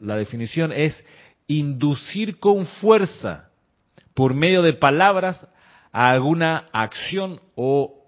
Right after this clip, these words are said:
no acción. Aquí alguien haga algo o no haga algo. Pero es una, es inducir con fuerza a través de las palabras, el exhorto, te exhorto. O sea, cuando alguien le están exhortando algo, le están da-, una, dando una proyección de fuerza.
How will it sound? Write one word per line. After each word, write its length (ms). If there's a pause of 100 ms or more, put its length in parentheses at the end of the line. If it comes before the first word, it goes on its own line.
(120)
no 260
acción. 520
Aquí 240
alguien 280
haga 460
algo 240
o 140
no 200
haga 300
algo. 420 (600)
Pero 180
es 340 (320)
una, 220
es 220 (160)
inducir 580
con 180
fuerza 460
a 60
través 200
de 60
las 120
palabras, 440
el 80
exhorto, 680 (360)
te 220
exhorto. 840 (160)
O 40
sea, 120
cuando 220
alguien 360 (440)
le 140
están 200
exhortando 640
algo, 180
le 100
están 440
da-, 140
una, 240
dando 220
una 140
proyección 440
de 140
fuerza. 460